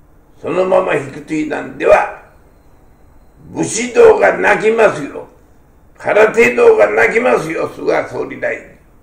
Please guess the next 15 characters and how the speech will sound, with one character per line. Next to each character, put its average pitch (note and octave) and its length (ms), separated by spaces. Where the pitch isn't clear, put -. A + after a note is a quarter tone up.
な - 120
ん - 100
と - 160
か A3+ 120
弱 A3+ 460
い、 - 420
首 A#3 260
を A#3+ 220
吊 A3 160
ろ - 480
う、 - 20
吊 F#3+ 80
ろ - 300
う - 20
と、 - 80